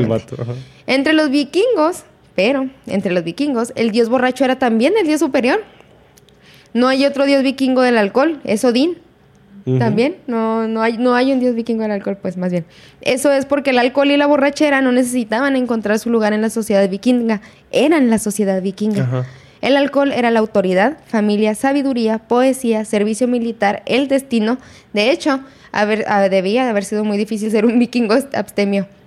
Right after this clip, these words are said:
Speaker 2: Sí.
Speaker 1: Sí, ¿te imaginas?
Speaker 2: Para
Speaker 1: La
Speaker 2: empezar,
Speaker 1: burla,
Speaker 2: para aguantar
Speaker 1: el
Speaker 2: las
Speaker 1: deseo, ¿no?
Speaker 2: chingas que se ponían, porque vivían en condiciones bien intensas. No eran malas condiciones, pero era como mucho frío,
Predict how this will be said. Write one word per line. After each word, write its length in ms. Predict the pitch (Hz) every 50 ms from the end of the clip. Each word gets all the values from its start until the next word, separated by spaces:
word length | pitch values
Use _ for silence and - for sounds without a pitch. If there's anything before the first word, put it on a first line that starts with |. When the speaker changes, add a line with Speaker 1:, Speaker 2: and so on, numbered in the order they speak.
| - -
Speaker 2:
Sí. 360 | - 208 214 208 226 214 220
Speaker 1:
Sí, 260 | - - 220 190 185 - - _ - - -
¿te 60 | 202
imaginas? 360 | 190 180 202 202 240 269 - - - _ _ _ _ _ _ _ - _ _ _ _ _ -
Speaker 2:
Para 120 | 127 165
Speaker 1:
La 40 | 165
Speaker 2:
empezar, 180 | 160 131 131 160
Speaker 1:
burla, 160 | 165 170 170
Speaker 2:
para 120 | 170 170 -
aguantar 460 | 143 139 117 110 104 - - 113 113
Speaker 1:
el 60 | 131
Speaker 2:
las 80 | - 180
Speaker 1:
deseo, 220 | 185 180 - 190 175
¿no? 40 | 170
Speaker 2:
chingas 480 | - 143 151 151 151 160 160 156 -
que 140 | - - 135
se 100 | 120 123
ponían, 540 | - - 104 101 95 107 120 135 151 165 156
porque 220 | 131 127 - 113
vivían 220 | 107 104 110 120 131
en 140 | 127 127
condiciones 520 | 123 - 113 113 110 95 98 107 113 117 113 107 107 110
bien 200 | 117 113 120 123
intensas. 580 | 127 123 127 - 120 120 127 - 143 139 - - _ _ _ _ _ _ _ _ _ _ _ _ _ -
No 100 | 127 143
eran 200 | 147 147 139 131
malas 300 | 123 120 127 147 156 -
condiciones, 380 | - 151 131 113 143 156 170 -
pero 160 | - 123 117
era 100 | 113 110
como 140 | 117 107 101
mucho 260 | 117 127 127 - 113
frío, 460 | - - 143 143 143 135 135 131